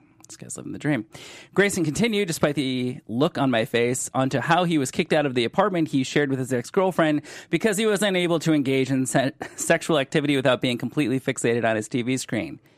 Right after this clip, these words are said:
Jeez. Not to mention his savings ran out.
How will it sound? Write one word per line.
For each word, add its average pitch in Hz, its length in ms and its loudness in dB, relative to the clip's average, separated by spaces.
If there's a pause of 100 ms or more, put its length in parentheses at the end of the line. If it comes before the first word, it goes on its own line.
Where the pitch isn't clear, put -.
(280)
Jeez. - 800 -2 (380)
Not 208 200 4
to 185 60 -4
mention 196 320 0
his 160 180 2
savings 196 440 2
ran 123 200 2
out. 87 300 -2